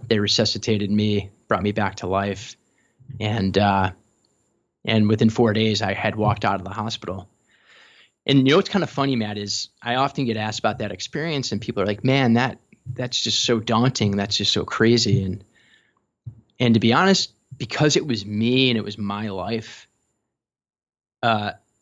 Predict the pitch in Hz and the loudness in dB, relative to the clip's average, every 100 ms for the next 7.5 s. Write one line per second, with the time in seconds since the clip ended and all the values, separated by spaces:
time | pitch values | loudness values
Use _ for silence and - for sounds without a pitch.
0 | - - 117 110 117 113 123 120 120 110 | -14 -2 -2 0 0 0 0 -2 -2 -4
1 | 104 107 110 110 107 120 113 110 - 117 | -4 -4 -4 -4 -2 0 2 0 0 0
2 | 117 113 117 113 107 113 101 - 120 117 | 2 4 2 0 -2 -4 -6 0 0 0
3 | 90 - - - - 107 110 110 117 110 | -6 -6 -10 -12 -4 -2 -2 0 0 0
4 | 95 110 110 107 - 98 - 135 110 95 | -6 -2 0 0 -2 -2 0 2 2 0
5 | 101 - 95 92 95 98 - - 113 104 | -4 -2 -2 0 -2 -2 -6 -4 -2 0
6 | 101 98 95 - 107 95 98 101 95 95 | 0 -2 2 2 4 2 2 2 0 0
7 | 98 107 95 90 - | 2 2 2 -2 -8